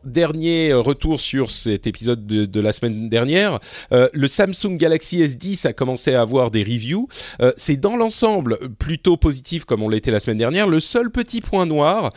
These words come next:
c'est que le, euh, le, le capteur d'empreinte digitale est beaucoup moins fiable, beaucoup moins, euh, bon que on aurait pu l'espérer. Euh,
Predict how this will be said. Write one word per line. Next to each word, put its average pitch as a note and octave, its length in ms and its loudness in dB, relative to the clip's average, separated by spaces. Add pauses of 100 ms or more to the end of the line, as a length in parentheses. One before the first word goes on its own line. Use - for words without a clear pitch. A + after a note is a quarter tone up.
(300)
c'est F3 540 0
que F3 380 2
le, C3 580 2
euh, G2+ 680 0 (340)
le, A2 200 0
le A#2 160 0
capteur D3+ 720 2
d'empreinte A#2 500 -2
digitale A#2+ 640 -2 (360)
est C#3 480 2
beaucoup F3+ 280 2
moins F3 200 2
fiable, E3+ 520 0
beaucoup C#3 340 -4
moins, C#3 460 0
euh, G2 500 2 (280)
bon D3 400 0 (460)
que D3 400 2
on B2 220 -2
aurait A#2+ 200 2
pu C#3+ 300 -6
l'espérer. C#3 640 2 (360)
Euh, F#2+ 500 0